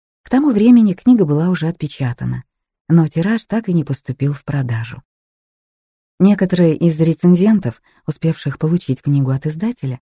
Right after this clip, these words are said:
под тем или иным предлогом ее не вернули, и эти экземпляры стали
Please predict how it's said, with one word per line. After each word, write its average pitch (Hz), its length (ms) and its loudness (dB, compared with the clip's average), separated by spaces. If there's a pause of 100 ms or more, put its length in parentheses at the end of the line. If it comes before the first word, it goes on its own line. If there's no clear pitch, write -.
(580)
под 262 200 -2
тем 269 320 4
или 175 160 6
иным 151 180 2
предлогом 190 540 0
ее 165 260 0
не 214 220 0
вернули, 135 560 -2 (460)
и 147 100 0
эти 147 160 -4
экземпляры 147 560 -2
стали 190 460 -8